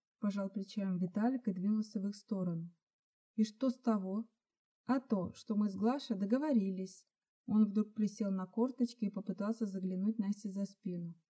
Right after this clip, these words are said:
«О чём договорились?» — выдавила из себя Настя, чувствуя, что вот-вот упадёт в обморок,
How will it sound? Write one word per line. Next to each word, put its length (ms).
«О 120
чём 300
договорились?» — 800
выдавила 500
из 140
себя 200
Настя, 400
чувствуя, 480
что 160
вот-вот 400
упадёт 420
в 100
обморок, 400